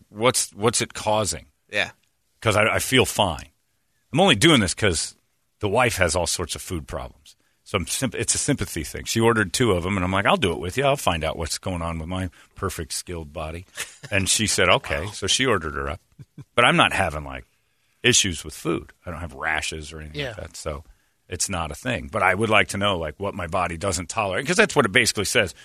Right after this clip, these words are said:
Speaker 1: You're more tolerant of this type of food
Speaker 2: Right.
Speaker 1: than this. You actually aren't tolerant of these. And there's probably stuff. But if it was Diet Doctor Pepper, if it said, you, it,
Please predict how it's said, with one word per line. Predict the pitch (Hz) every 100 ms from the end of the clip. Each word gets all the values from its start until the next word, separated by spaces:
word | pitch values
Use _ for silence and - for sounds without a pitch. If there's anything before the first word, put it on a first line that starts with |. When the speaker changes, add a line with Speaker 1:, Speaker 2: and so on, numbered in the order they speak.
| -
Speaker 1:
You're | - 123
more | 135 120
tolerant | - 117 110 98 95
of | 95 82 -
this | 127 -
type | - 92 87
of |
food | - 87
Speaker 2:
Right. | 87
Speaker 1:
than | 80 85
this. | 104 95 - _ _ -
You | 104
actually | 101 95 104
aren't | 101 120 -
tolerant | 107 98 90 85
of | 76
these. | 90 85 82 - _ _ -
And | 104
there's | 107
probably | - 131 87
stuff. | - 85
But | 123
if | 135
it |
was | 123
Diet | - 127 123
Doctor | 127 113 107
Pepper, | 110 104 123
if | 107 107
it |
said, | - 101 82
you, | 67 -
it, | 117 127